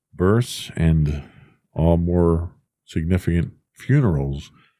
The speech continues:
are just a sample of the many significant life events that adolescents have missed experiencing during covid nineteen. Social distancing, stay-at-home orders,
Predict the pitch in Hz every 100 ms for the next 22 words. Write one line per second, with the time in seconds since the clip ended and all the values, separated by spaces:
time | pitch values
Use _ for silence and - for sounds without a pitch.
0 | _ _ _ _ _ - 135 160 175 143
1 | - 135 139 143 98 82 82 90 104 107
2 | 101 90 101 98 95 98 87 90 - 78
3 | 90 87 82 87 85 107 117 110 135 -
4 | 85 80 - 87 82 85 127 110 - 107
5 | - - 160 127 82 76 73 73 73 73
6 | 73 - 73 69 64 69 67 - 69 69
7 | 90 - _ _ _ _ _ _ _ _
8 | _ _ _ - 101 - 95 113 151 110
9 | 90 - 87 120 147 - - _ - -
10 | 90 87 80 110 101 82 76 90 127